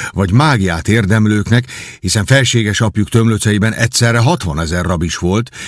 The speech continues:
és csodálatos uralma alatt hetvenkétezer tolvajt és rablót juttattak hóhérkézre, a fiút nemes felháborodás fogta el,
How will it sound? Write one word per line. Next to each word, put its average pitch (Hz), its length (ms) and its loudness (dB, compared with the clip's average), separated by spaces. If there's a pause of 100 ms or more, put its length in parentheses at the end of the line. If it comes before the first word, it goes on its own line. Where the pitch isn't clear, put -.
és - 160 -6
csodálatos 120 580 2
uralma 107 420 2
alatt 107 260 0
hetvenkétezer 95 920 0
tolvajt 107 500 0
és 104 160 0
rablót 82 480 -2
juttattak 92 580 -4
hóhérkézre, 110 880 0 (480)
a 180 140 -2
fiút 180 300 2
nemes 208 280 2
felháborodás 95 800 -2
fogta - 380 -2
el, 127 200 0